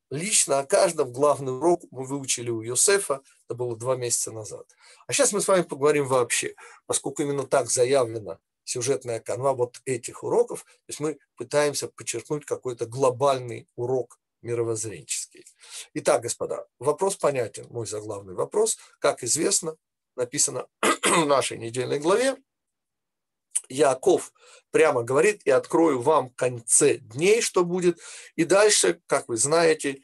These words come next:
ничего не открывается. Мудрецы Раши приводят этот мидраш, что его покинула Шхина, то есть божественное присутствие. Объясним, что это значит, что она его покинула. И в результате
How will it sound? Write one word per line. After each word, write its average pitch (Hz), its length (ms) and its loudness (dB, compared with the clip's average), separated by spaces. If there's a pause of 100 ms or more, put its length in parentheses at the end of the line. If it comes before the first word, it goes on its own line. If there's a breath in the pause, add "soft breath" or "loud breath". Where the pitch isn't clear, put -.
(120)
ничего 139 460 -2
не 110 100 -6
открывается. 160 920 2 (440 loud breath)
Мудрецы 139 720 0
Раши 123 340 -2
приводят 113 360 -6
этот 160 200 -6
мидраш, 220 340 4
что 156 160 2
его 185 380 2
покинула 139 520 -4
Шхина, 135 680 -2 (360 soft breath)
то - 60 -6
есть - 240 -4 (360)
божественное 139 800 2
присутствие. 165 600 2
Объясним, 151 380 -2
что - 140 -10
это 110 140 -14
значит, 202 280 2
что - 240 -2
она 120 140 -2
его 104 160 -12
покинула. 214 580 -6 (420 loud breath)
И 156 80 -2
в 147 80 -4
результате 180 760 2